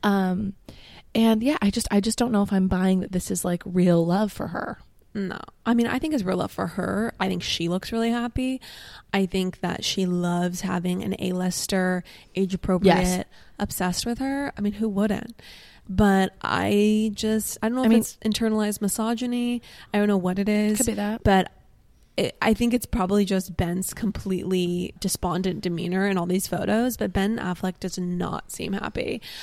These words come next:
Speaker 2: Um, also,
Speaker 1: Oh.
Speaker 2: I wanna say I might know the reason.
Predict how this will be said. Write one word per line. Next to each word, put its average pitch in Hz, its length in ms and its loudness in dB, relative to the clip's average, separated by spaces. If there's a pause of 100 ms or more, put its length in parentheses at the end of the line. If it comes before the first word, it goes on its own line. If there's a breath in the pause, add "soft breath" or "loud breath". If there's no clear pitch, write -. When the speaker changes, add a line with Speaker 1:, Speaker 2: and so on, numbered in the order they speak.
(200 loud breath)
Speaker 2:
Um, 226 340 2 (240)
also, 208 260 6
Speaker 1:
Oh. 214 40 4
Speaker 2:
I - 40 4
wanna 202 200 4
say 196 360 2 (540)
I 202 140 6
might 190 260 6
know 185 140 6
the 175 80 2
reason. 190 560 -6